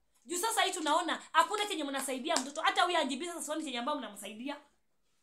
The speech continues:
Hmm? Sasa hii Angie B mnaweza sema nini anasaidika pale? Kama sio kulia tu, alia, alia, alia, alia, alia. Nini amesaidika tangu mamaka akuje?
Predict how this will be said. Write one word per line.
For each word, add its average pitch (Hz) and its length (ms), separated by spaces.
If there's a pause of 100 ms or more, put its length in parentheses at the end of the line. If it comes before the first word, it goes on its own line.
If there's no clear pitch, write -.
(1040)
Hmm? 294 140 (1160)
Sasa - 160
hii 466 180
Angie 349 140
B 453 120
mnaweza 381 320
sema 349 160
nini 320 220
anasaidika 254 500
pale? 220 340 (340)
Kama 359 260
sio 370 200
kulia 302 340
tu, 330 220
alia, 302 280
alia, 302 220
alia, 277 240
alia, 254 240
alia. 254 220 (180)
Nini 392 160
amesaidika 262 580
tangu 220 200
mamaka 233 360
akuje? 226 400